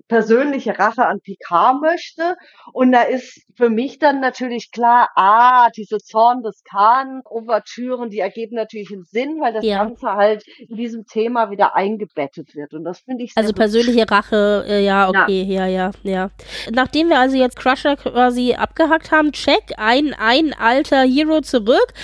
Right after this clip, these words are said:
Speaker 2: kommen wir zum nächsten alten Hero, nämlich zu Picard. Wir sind jetzt auf dem Chateau Picard zusammen mit Picard und Laris,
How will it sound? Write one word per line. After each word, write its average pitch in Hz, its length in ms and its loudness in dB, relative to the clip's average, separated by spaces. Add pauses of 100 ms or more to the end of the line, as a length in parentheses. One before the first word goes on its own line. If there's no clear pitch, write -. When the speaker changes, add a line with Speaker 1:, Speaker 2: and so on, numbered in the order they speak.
(160)
Speaker 2:
kommen 277 180 2
wir 277 80 2
zum 240 180 0
nächsten 262 360 -2
alten 269 300 -2
Hero, 277 260 0
nämlich 247 320 0
zu 240 100 -10
Picard. 214 500 0 (280)
Wir 226 160 4
sind 302 260 -2
jetzt 269 260 0
auf 240 160 0
dem 254 120 0
Chateau 254 600 -2
Picard 254 520 0 (240)
zusammen 262 540 0
mit 262 180 0
Picard 240 500 0
und 240 280 -2
Laris, 226 580 0